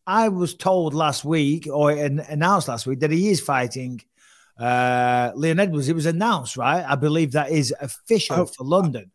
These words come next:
Speaker 2: I was gonna ask you that because I remember you had said on, on our last episode that it was announced, but I'd never seen it.
Speaker 1: Oh, really? Maybe I just saw one of these crappy news articles. But Harrington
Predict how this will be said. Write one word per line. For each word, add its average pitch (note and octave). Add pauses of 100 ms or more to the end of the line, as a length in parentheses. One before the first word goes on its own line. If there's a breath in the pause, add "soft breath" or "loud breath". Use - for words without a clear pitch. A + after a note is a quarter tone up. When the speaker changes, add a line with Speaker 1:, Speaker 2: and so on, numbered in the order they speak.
(140)
Speaker 2:
I D#3+
was G3
gonna E3
ask D#3
you C3
that A#2
because A#2+
I -
remember D3
you C3
had A#2+
said D3
on, A2+
on A#2
our A#2
last A2+
episode B2+
that G#2+
it A2
was G#2
announced, G#2
but A#2+
I'd C3
never A#2
seen C3
it. F#2 (400)
Speaker 1:
Oh, F3+
really? F3+
Maybe E3+
I D#3
just C3+
saw D3
one B2+
of B2
these A#2
crappy C3
news C3
articles. A2+
But C#3+
Harrington E3